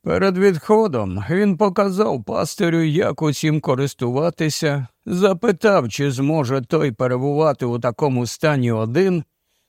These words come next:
дав йому номер чергового із відділку і залишив наодинці. На самоті Роман думав про різні речі,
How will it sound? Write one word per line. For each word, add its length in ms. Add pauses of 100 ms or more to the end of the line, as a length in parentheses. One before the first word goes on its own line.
(120)
дав 320
йому 360
номер 500
чергового 840
із 240
відділку 880 (280)
і 140
залишив 840
наодинці. 960 (1040)
На 260
самоті 880 (580)
Роман 640
думав 460
про 260
різні 440
речі, 520